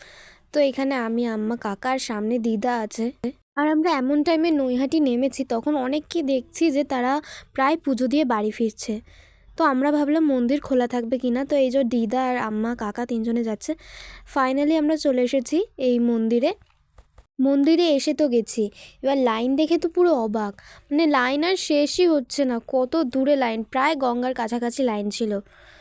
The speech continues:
তা এত লাইন দেখে আমরা ভাবলাম যে হয়তো অনেক লেট হয়ে যাবে আমাদের পুজো দিতে দিতে, কিন্তু না, লাইনটা অনেক তাড়াতাড়ি এগিয়েছে, ওই জন্য তাড়াতাড়ি হয়ে গেছে, মানে বেশিক্ষণ লাইনে দাঁড়াতে হয়নি।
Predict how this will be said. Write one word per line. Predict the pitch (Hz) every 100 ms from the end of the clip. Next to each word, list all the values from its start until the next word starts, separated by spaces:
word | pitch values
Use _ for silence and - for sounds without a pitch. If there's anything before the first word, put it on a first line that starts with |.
| - - _ -
তা | 269
এত | 240 240 -
লাইন | 320 285 262 269
দেখে | 294 311
আমরা | 262 277
ভাবলাম | 269 262 285 294
যে | 302
হয়তো | 262 233 262 285
অনেক | - 240 277 285
লেট | 269 262
হয়ে | 277 262
যাবে | 269 302
আমাদের | 277 262 269
পুজো | 269 247 247
দিতে | 247 269
দিতে, | 254 247 311 - - - - -
কিন্তু | 311 311 339
না, | 294 262 330 - -
লাইনটা | 254 247 254 254 302
অনেক | 285 302
তাড়াতাড়ি | 269 233 233 269 269 302
এগিয়েছে, | 277 240 254 269 - 311 - _ - _ _ -
ওই | 277
জন্য | 285 311
তাড়াতাড়ি | 285 240 240 269 320
হয়ে | 285 226
গেছে, | 214 202
মানে | 262 294
বেশিক্ষণ | 269 269 311 339
লাইনে | 339 285 277
দাঁড়াতে | 277 247 233 285
হয়নি। | 262 247 262